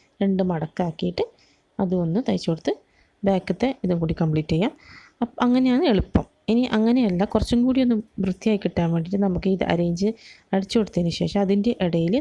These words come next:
നമുക്ക് ഫ്രണ്ടത്തെ പീസും കൂടി വെച്ച് സ്റ്റിച്ച് ഉള്ളിലേക്ക് പോകുന്ന രീതിയിൽ നമുക്ക് ചെയ്തെടുക്കാം. അത് ഞാനിപ്പോൾ കാണിച്ചു തരുന്നുണ്ട്. അപ്പോൾ ശരിക്കും ഇങ്ങനെ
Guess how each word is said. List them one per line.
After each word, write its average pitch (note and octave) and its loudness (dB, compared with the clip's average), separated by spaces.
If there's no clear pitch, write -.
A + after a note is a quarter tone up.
നമുക്ക് F#3 -4
ഫ്രണ്ടത്തെ A3 0
പീസും G3 0
കൂടി F#3 2
വെച്ച് E3+ -4
സ്റ്റിച്ച് - -2
ഉള്ളിലേക്ക് G#3+ 0
പോകുന്ന G3 0
രീതിയിൽ F3 0
നമുക്ക് F#3+ -2
ചെയ്തെടുക്കാം. E3 0
അത് G3+ 2
ഞാനിപ്പോൾ F3+ -2
കാണിച്ചു E3 -4
തരുന്നുണ്ട്. E3 -2
അപ്പോൾ - -10
ശരിക്കും B3 0
ഇങ്ങനെ G3+ 2